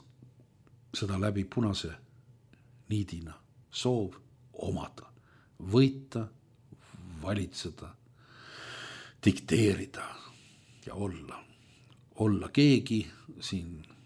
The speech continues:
kaduvas maailmas ja tunda ennast sellest väga hästi, sest et nagu me ütleme, et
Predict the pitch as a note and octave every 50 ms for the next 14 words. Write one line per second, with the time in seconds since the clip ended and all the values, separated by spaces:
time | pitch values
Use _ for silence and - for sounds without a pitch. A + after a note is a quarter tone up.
0 | - _ _ - _ _ - - - - - - - - G#2 - F#2+ F2 D#2 C#2+
1 | E2+ - - F#2 A2+ A#2+ B2 G#2 F2+ F2+ F2 E2+ - - - - - - - -
2 | - _ _ _ - - - _ _ _ - _ - - _ - - E2 D2+ C#2+
3 | - - _ _ - _ - - - - - - - F#2 F2 E2+ F2+ G2 F2+ F2+
4 | - - - G#2+ F#2+ G2 F#2+ F2+ - - - - - G#2+ A2 D#3+ D#3+ - - -
5 | - - - - - - - - C#3 - - - - - - - - - - -
6 | - - - - - - - - - G#2+ G#2 F#2+ G#2 G2 A#2+ B2+ - - - F#2+
7 | F#2 F#2 F2 - - - -